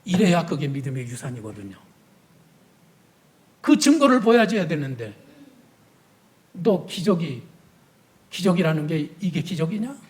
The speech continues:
돈으로 하고 사람으로 하고 이게 기적이냐? 오늘도 우리에게 주님은 그렇게 말씀하시면서 "나는 나의 영광을 사람에게 빼앗기지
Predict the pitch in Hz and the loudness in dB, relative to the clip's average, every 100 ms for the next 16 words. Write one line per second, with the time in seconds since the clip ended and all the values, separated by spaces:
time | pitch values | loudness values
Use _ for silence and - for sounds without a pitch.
0 | _ _ _ _ 208 208 196 196 185 190 | _ _ _ _ 2 4 4 4 2 0
1 | - 165 202 196 180 185 180 190 180 185 | -2 0 0 0 -2 -2 -4 -6 -8 -8
2 | - - 208 220 277 - - _ _ _ | -10 -2 -2 -2 -6 -14 -20 _ _ _
3 | _ _ _ _ _ _ _ _ _ _ | _ _ _ _ _ _ _ _ _ _
4 | _ _ _ _ _ - 190 226 202 180 | _ _ _ _ _ -4 2 2 2 0
5 | 170 170 170 - 147 151 139 - - _ | -4 -6 -8 -8 -8 -6 -8 -12 -20 _
6 | _ _ - 233 240 - 247 180 - - | _ _ -6 0 0 -2 -6 -6 -8 -14
7 | - 156 - 180 151 - 120 104 - _ | -10 -8 -8 -8 -8 -10 -12 -16 -20 _
8 | _ _ _ _ _ _ 175 175 165 151 | _ _ _ _ _ _ -4 -2 0 0
9 | 151 143 131 135 135 135 120 - - 226 | -2 -4 -6 -8 -8 -10 -12 -12 -12 -8
10 | 233 208 202 - 190 226 175 165 | -8 -8 -10 -10 -10 -14 -14 -16